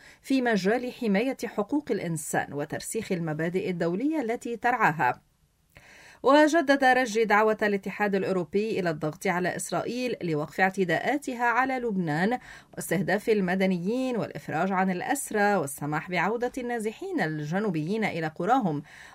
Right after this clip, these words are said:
ودعوة الاتحاد الأوروبي إلى دعم عودة النازحين السوريين في لبنان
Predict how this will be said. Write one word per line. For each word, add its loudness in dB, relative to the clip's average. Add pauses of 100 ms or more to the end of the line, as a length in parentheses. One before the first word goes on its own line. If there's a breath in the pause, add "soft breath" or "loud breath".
ودعوة 4
الاتحاد 0
الأوروبي -2
إلى 0
دعم 2
عودة -2
النازحين -6
السوريين -2
في -6
لبنان 2